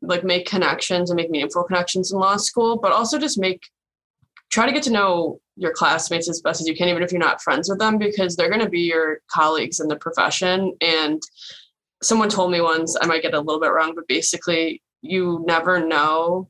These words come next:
Like, people will find you on LinkedIn or things like that. And if they need a cybersecurity lawyer, they'll see me and think of me. And if they liked me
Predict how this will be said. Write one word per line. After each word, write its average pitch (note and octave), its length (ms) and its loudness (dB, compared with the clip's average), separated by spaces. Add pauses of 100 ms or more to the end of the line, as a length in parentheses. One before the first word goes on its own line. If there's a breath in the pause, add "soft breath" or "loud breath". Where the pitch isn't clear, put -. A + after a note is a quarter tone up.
Like, E3 140 -2
people F#3 180 0
will F3 140 2
find E3+ 180 2
you E3 60 0
on D#3+ 140 0
LinkedIn E3+ 320 -2
or E3 100 -2
things E3 200 -4
like D#3+ 180 -2
that. E3 240 2
And E3+ 100 -2
if D#3 80 -8
they D#3+ 100 0
need D#3+ 280 -2
a F3+ 60 -2
cybersecurity F3+ 680 0
lawyer, D#3+ 320 0
they'll D#3+ 100 -4
see E3 280 0
me D#3+ 120 2
and E3 100 0
think F#3+ 200 0
of E3+ 100 0
me. D#3+ 200 0
And D#3+ 80 0
if D#3+ 100 -6
they D3+ 100 0
liked F3 440 -2
me D#3 220 0